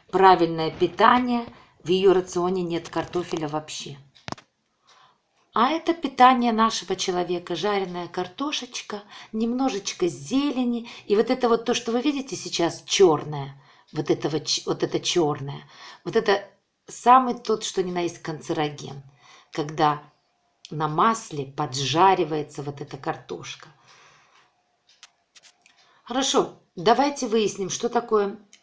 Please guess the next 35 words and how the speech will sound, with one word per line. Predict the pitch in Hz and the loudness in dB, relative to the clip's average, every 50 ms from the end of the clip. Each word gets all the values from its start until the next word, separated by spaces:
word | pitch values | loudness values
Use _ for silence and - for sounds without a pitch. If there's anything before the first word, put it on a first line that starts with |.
| _ _ _ - | _ _ _ -16
солонин. | - - - 196 208 202 202 202 175 147 139 139 - - - - - _ | -12 -8 -4 -2 0 0 0 -2 -4 -6 -8 -12 -14 -20 -20 -20 -20 _
Я | - 170 180 269 285 | -10 -2 0 0 0
про | 285 277 254 233 | 2 0 0 0
картофель | - 208 190 - - 262 262 - 220 180 165 | 0 -4 -4 -4 -4 -6 -6 -4 -6 -6 -2
давала, | 175 170 180 233 240 220 208 | -2 2 4 4 4 4 2
при-, | - 185 185 185 - | -2 -4 -6 -6 -8
делала | - 165 170 220 226 220 202 185 | -8 0 0 2 2 2 0 -2
хорошее | 180 - 185 196 233 240 - - 220 202 | 0 0 0 0 0 -2 -2 -4 -4 -4
видео, | 165 170 165 135 - 156 147 - - - - 220 | -4 -6 -8 -8 -8 -10 -10 -10 -16 -16 -8 -6
но | 185 175 | -4 -2
поскольку | - - - - - 269 - - - | -2 -2 -2 -2 -6 -6 -4 -2 -2
у | - - - - 220 | -4 -2 -2 -4 -4
нас, | 220 220 214 170 147 147 - - - - - - - - | -2 -2 -4 -4 -4 -6 -10 -14 -16 -18 -20 -20 -14 -6
у | 190 202 | -4 0
меня | 233 254 254 | 2 4 4
много | 226 214 220 208 180 185 180 | 4 4 2 2 4 4 2
видео, | 170 196 180 - 180 170 175 185 | 2 0 -2 0 0 0 0 0
и | - - 185 185 185 175 | -2 -2 -2 0 0 -2
в-, | 170 165 160 - - - - - | -4 -10 -18 -18 -20 -20 -18 -12
откопать | - - 170 - - 196 196 196 - 220 220 220 - - - - - - - - | -8 -8 -8 -8 -6 -6 -6 -2 -2 -2 -2 -2 -6 -14 -16 -18 -20 -20 -18 -14
его | - 165 127 180 170 202 208 | -12 -6 -4 0 2 2 2
мне | 196 185 180 190 196 | 2 2 0 2 0
не | 180 175 180 180 | 2 2 0 0
удалось, | 170 165 147 170 165 165 170 165 151 - - - - | -2 0 0 0 0 2 0 -2 -2 -4 -6 -10 -10
чтобы | - - - 156 151 | -12 -12 -8 -6 -6
внизу | 135 151 160 160 143 156 165 | -6 -6 -8 -8 -6 -6 -6
делать | 143 147 156 147 147 147 - | -4 -4 -4 -4 -4 -6 -8
ссылочку, | - - 151 139 - - - - - 151 | -10 -8 -8 -8 -10 -12 -14 -14 -10 -2
я | 147 185 196 | 0 0 0
решила, | 185 185 - - 220 196 180 | 2 0 -2 0 2 2 2
лучше | 175 180 214 214 - - 196 | 2 2 0 -2 0 2 2
я | 185 185 180 185 | 4 4 2 2
повторюсь | 180 - - 180 180 - - 180 180 262 277 269 - | 0 -2 -4 -4 -2 0 0 0 0 0 -2 -4 -6
лишний | 175 165 151 - - 156 151 | -8 -8 -8 -8 -8 -8 -6
раз, | 147 143 131 131 - | -6 -6 -6 -8 -12